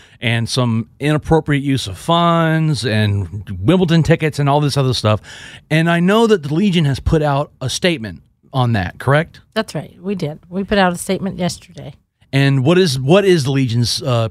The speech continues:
Speaker 1: stance on this issue?
Speaker 2: So, you know, we always want whoever's in office to do what's right by veterans. They deserve that. And so while we were disappointed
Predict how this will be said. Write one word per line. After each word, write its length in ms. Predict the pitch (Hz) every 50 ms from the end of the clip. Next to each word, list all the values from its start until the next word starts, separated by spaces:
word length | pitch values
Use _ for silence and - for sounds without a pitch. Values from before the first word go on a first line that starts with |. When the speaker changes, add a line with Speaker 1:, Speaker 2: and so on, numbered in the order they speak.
| - -
Speaker 1:
stance 400 | - - - 156 135 123 113 -
on 140 | 113 107 107
this 160 | 101 95 -
issue? 360 | 104 90 - 95 80 82 - - -
Speaker 2:
So, 220 | - - - 262 240
you 180 | 240 254 285
know, 120 | 285 247 -
we 160 | - 269 311
always 360 | 302 311 381 392 359 285 208
want 340 | 214 214 220 208 175 - 196
whoever's 440 | 185 226 214 208 196 196 196 185 180
in 100 | 180 180
office 420 | 170 175 175 - 185 175 - -
to 80 | - 175
do 200 | 170 202 233 214
what's 220 | 190 - - -
right 280 | 170 170 175 156 - -
by 100 | 165 156 160
veterans. 420 | 170 165 156 160 160 160 165 -
They 100 | 196 190
deserve 440 | 175 175 170 156 - 220 214 196 180
that. 120 | 175 160
And 100 | 160 185
so 160 | - - 240
while 200 | 240 262 285 294
we 80 | 311 311
were 120 | 294 269
disappointed 920 | 233 202 262 254 - 202 - - 220 214 220 240 254 - - 302 185 170